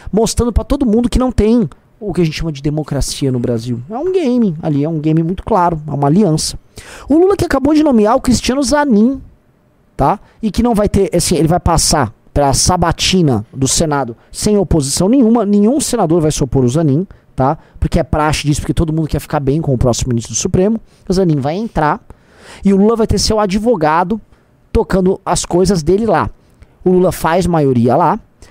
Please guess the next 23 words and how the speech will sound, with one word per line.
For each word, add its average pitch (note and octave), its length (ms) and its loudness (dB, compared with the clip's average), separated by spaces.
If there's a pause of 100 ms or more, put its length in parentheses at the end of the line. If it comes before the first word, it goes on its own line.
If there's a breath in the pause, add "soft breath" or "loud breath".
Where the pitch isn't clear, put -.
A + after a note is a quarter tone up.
(120 soft breath)
o D#3 60 4
Lula F3 200 2
dilui F#3+ 400 2
um C4+ 80 2
pouco E3+ 220 0
o - 40 -8
poder B2 280 0
do B2+ 100 -2
próprio - 320 -4
Xandão, A3+ 360 0
veja A3 280 -2
só A3 240 -8
como G#3 140 -6
é - 20 -6
que - 100 -8
o D3+ 40 -4
jogo D#3+ 160 -4
é E3 40 -8
complicado. C#3+ 540 -4 (480 soft breath)
E C4 100 0
aí D#4+ 280 4
o C#4+ 200 2
Lula A3+ 380 2